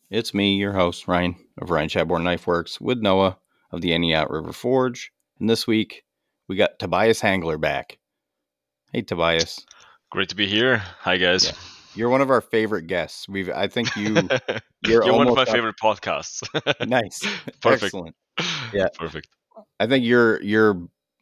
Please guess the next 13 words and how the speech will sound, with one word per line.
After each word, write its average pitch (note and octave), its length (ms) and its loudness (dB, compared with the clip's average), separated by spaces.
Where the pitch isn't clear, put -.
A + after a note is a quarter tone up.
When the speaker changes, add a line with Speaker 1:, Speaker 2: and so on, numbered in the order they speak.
Speaker 1:
almost A#2+ 640 4
there G#2+ 400 4
with G2 180 0
the F2+ 120 0
record F2+ 480 0
for F#2 120 -4
most F#2 320 0
appearances. E2+ 680 -6
I D#2 120 0
think E2+ 260 -4
B G2 160 0
Cone's G2 400 0
at E2 200 0